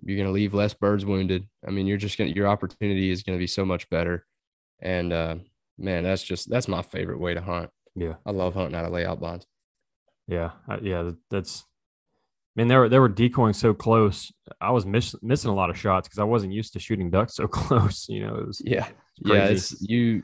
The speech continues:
Speaker 1: you become the marsh.
Speaker 2: Yeah.
Speaker 1: I mean, e-, the, even to somebody passing by, they, they would never
Speaker 2: Never,
Speaker 1: know you're
Speaker 2: never
Speaker 1: there.
Speaker 2: know. And when you p-, the layout blind, just for people listening, trying to, trying to describe here, it's basically you're, you're, you're laying down on your back. You're in this,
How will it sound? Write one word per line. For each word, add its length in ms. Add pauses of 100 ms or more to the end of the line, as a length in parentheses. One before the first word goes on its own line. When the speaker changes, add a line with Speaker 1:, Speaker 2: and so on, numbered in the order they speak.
Speaker 1:
you 140
become 520
the 60
marsh. 580 (380)
Speaker 2:
Yeah. 240 (260)
Speaker 1:
I 40
mean, 220
e-, 200
the, 120
even 320
to 280
somebody 420
passing 400
by, 260
they, 140
they 260
would 120
never 200
Speaker 2:
Never, 60
Speaker 1:
know 140
you're 180
Speaker 2:
never 120
Speaker 1:
there. 60
Speaker 2:
know. 280 (160)
And 160
when 100
you 80
p-, 120 (580)
the 80
layout 240
blind, 500
just 200
for 120
people 320
listening, 420
trying 180
to, 220 (100)
trying 160
to 60
describe 340
here, 160
it's 200
basically 400
you're, 120
you're, 320
you're 140
laying 240
down 140
on 80
your 80
back. 360
You're 120
in 160
this, 320